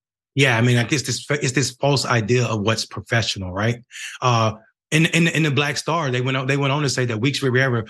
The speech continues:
who was also, uh, involved in an earlier and separate lawsuit against Maplewood that was brought by the city employees, uh, challenging covid nineteen vaccination mandates,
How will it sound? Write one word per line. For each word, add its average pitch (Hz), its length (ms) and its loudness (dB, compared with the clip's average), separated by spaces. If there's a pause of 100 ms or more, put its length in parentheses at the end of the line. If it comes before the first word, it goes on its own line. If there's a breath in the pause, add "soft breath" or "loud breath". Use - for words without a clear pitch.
(260 loud breath)
who 143 80 2
was 131 160 2
also, 131 520 2
uh, 120 200 0
involved 123 400 2
in 120 80 2
an 113 140 -2
earlier 135 520 2
and 156 200 0
separate 165 460 0
lawsuit 131 320 0
against 120 300 0
Maplewood 117 560 0 (260 loud breath)
that 123 120 0
was 123 140 2
brought 131 260 2
by 120 100 2
the 110 80 2
city 135 300 0
employees, 123 680 0 (280 loud breath)
uh, 120 140 4
challenging 131 540 2
covid 131 280 0
nineteen 127 400 -2
vaccination 120 520 0
mandates, 120 440 2